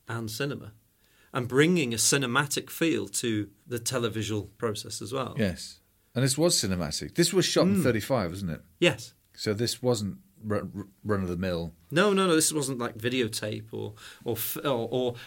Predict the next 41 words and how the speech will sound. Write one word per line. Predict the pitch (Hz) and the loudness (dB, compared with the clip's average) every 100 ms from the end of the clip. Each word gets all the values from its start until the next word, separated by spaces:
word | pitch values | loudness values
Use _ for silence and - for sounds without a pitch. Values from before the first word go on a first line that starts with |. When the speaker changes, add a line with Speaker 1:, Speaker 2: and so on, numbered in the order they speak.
| - | 6
Speaker 1:
well, | 294 277 233 - | 8 8 6 0
you | 226 | 2
know, | 180 | 4
the | 170 | 2
film, | - 208 196 190 - | 4 2 2 -4 -6
was | 147 | -6
it | - | -4
sixteen | - - - 170 | -4 0 2 2
millimeter | 170 165 170 156 | 2 0 0 -2
film, | 147 175 165 | -4 -4 -2
I | 156 | -4
think, | 151 170 156 | -6 -8 -4
maybe | 156 156 151 | -2 0 0
was | 156 | 0
used | 170 160 156 | 0 0 -2
at | - | -6
the | |
time | 147 147 139 | -4 -4 -2
on | 139 | -4
standard, | - 147 147 139 135 - - - - | -6 -6 -6 -6 -8 -12 -20 -20 -10
the | - | -8
classic | - 135 - | -4 -4 -2
Monty | 131 127 | -2 -4
Python | 117 131 123 123 | -4 -2 -2 -4
sketches. | - - - 135 135 - | -4 -4 -4 -8 -8 -4
"Oh, | 104 | 2
Speaker 2:
Yes. | 110 101 110 | 4 4 2
Speaker 1:
we're, | 120 | 0
we're | 95 | 0
on | 113 | -4
film." | 120 - 240 - 107 | -4 0 0 0 -2
Speaker 2:
<laughs> | 131 - - - - - - - - - 180 - 170 175 | -2 -2 -8 -10 -10 -14 -16 -16 -12 -6 -6 -2 -4 -4
Speaker 1:
You | 160 165 | -6 -4
know, | 120 | -2
there | 131 180 | 2 4
was, | 165 160 | 4 0
you | 208 190 | 0 2
know, | 156 | 4
there | 165 | 4
was | 156 | 4
hi-, | - 175 | 2 0